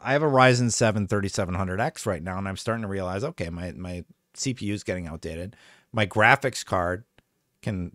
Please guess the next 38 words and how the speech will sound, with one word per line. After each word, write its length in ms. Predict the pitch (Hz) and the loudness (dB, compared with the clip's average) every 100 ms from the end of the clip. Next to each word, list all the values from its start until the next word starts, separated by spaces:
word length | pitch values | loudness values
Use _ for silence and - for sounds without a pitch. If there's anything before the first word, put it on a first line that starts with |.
| - | -8
handle 300 | 107 113 101 | -4 -2 -2
whatever, 200 | 104 92 | -2 -2
s-, 120 | - | -6
I 160 | - 101 | -4 -6
think 220 | - 110 | -4 -4
I 20 | |
have 100 | 101 | -4
a 40 | |
thirty-nine 400 | 90 110 98 92 | -4 -6 -6 -6
hundred 260 | 87 120 110 | -6 -6 -6
in 160 | 87 87 | -8 -8
here. 180 | 87 90 _ _ _ _ _ _ _ | -10 -14 _ _ _ _ _ _ _
And 140 | - 139 | 2 4
I'm, 100 | 147 | 4
I'm 120 | 143 | 2
not 200 | 147 160 | 4 4
saying 180 | - 143 | 2 0
that 120 | 127 | 0
to 60 | 110 | -2
brag, 300 | 101 127 104 | 0 2 0
I'm 100 | 101 | -2
just 200 | 110 - | -4 -2
saying 240 | 131 135 | 0 0
it 160 | 120 - | -2 -8
to 80 | 107 | -8
say, 400 | - 107 95 82 _ _ | -4 -2 -4 -8 _ _
"Look, 280 | 131 139 - | 2 2 0
I 80 | 110 | -4
got 140 | 110 | -2
a 80 | 101 _ _ - | -4 _ _ -2
thirty-seven 440 | 131 131 139 127 | 0 0 -2 -2
hundred 240 | 127 110 | -2 -2
X 400 | 101 95 - - - _ _ _ _ _ | -2 -4 -8 -14 -18 _ _ _ _ _
A 140 | - 113 | -4 -4
M 100 | 98 | -4
D 200 | 110 165 | -6 -6
C 200 | - 104 | -6 -8
P 120 | 87 | -8